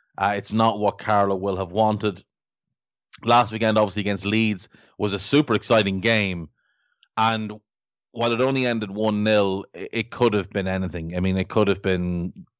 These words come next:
six three to Leeds. It could have been eight four to Leeds. I mean, Leeds were the better team. Leeds dominated the game. Everton did put in a good showing, but, i-, you know, it did, it did open some eyes as to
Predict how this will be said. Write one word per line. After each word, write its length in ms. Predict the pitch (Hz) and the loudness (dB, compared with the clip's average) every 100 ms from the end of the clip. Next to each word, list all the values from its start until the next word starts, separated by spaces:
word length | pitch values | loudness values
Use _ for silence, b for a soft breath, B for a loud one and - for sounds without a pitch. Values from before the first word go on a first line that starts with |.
| _ | _
six 420 | - - 104 - | -10 -4 -4 -6
three 340 | - - 104 101 | -4 0 2 2
to 140 | 104 | 2
Leeds. 720 | 98 101 101 95 82 - - - _ _ _ _ _ | 4 4 4 0 -4 -10 -12 -16 _ _ _ _ _
It 60 | - | -2
could 120 | 107 | 0
have 60 | |
been 160 | 98 95 | 0 -2
eight 260 | 101 107 98 | 0 0 -2
four 360 | - 98 98 | 2 4 4
to 120 | 98 98 | 2 -2
Leeds. 440 | 98 98 90 - | -2 -2 -4 -8
I 40 | |
mean, 120 | 101 - | -8 0
Leeds 340 | 123 147 139 | 4 6 4
were 120 | 120 | 2
the 80 | 104 | 2
better 260 | 113 110 101 | 4 2 2
team. 400 | - 113 104 101 | -2 -4 -4 -2
Leeds 260 | 107 92 | -2 -4
dominated 540 | - 104 101 95 90 82 | 0 0 2 -2 -4 -6
the 80 | 110 | -4
game. 520 | 107 104 101 92 82 b b b b - | 0 2 0 -2 -6 b b b b 2
Everton 300 | 160 127 110 | 4 4 2
did 200 | 120 - | 0 0
put 140 | 110 | -2
in 100 | 104 | -2
a 60 | 98 | -2
good 240 | 101 95 | -6 -6
showing, 500 | - 117 107 98 95 | 0 2 2 0 -4
but, 240 | 85 95 - _ _ _ _ _ _ _ _ _ - | -2 -2 -4 _ _ _ _ _ _ _ _ _ -16
i-, 120 | 50 - | -14 -14
you 200 | - 117 | -6 -2
know, 140 | 101 95 | -2 -2
it 140 | 104 | 0
did, 180 | 123 120 110 | 2 4 2
it 140 | 110 | 0
did 140 | 120 113 | 0 2
open 360 | 110 110 104 | 2 0 -4
some 200 | 92 107 | -2 0
eyes 360 | 101 101 101 95 | 2 2 0 -4
as 160 | 98 - | -6 -6
to 340 | - 95 90 | -2 -2 -2